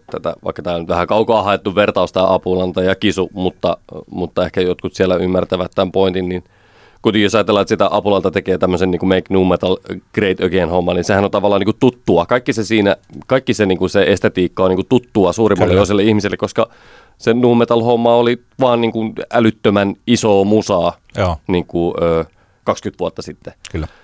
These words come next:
Speaker 1: Mutta taas sitten ehkä se estetiikka, mitä, mitä Kisu tuo sitten tuolta vähän niinku kokeellisemman niinku popin puolelta, elektronisen musan puolelta, niin sehän ei ole niinku millään tavalla tuttua. Ja se, sitten semmoinen niinku ne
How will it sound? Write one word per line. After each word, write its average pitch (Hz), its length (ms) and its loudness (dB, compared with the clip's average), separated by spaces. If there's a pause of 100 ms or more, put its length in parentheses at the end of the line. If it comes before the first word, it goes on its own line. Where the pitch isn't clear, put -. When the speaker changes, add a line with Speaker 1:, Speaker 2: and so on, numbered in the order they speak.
(240)
Speaker 1:
Mutta 113 380 2
taas 110 320 2
sitten 104 320 2
ehkä 107 200 2
se 107 220 4
estetiikka, 107 500 0
mitä, 98 380 0
mitä 95 280 -2
Kisu 101 420 0
tuo 92 260 2
sitten 95 280 -6
tuolta 95 200 0
vähän 92 140 -2
niinku 95 140 0
kokeellisemman 92 880 0
niinku 95 240 -2
popin 90 380 0
puolelta, 92 540 0
elektronisen 90 420 -4
musan 87 240 -4
puolelta, 90 320 0
niin 92 140 -4
sehän 120 280 2
ei 101 80 4
ole 95 60 2
niinku 101 160 0
millään 123 360 4
tavalla 107 220 0
tuttua. 98 540 0
Ja 85 120 -2
se, 92 220 2
sitten - 320 -4
semmoinen 95 360 4
niinku 95 240 2
ne 92 180 2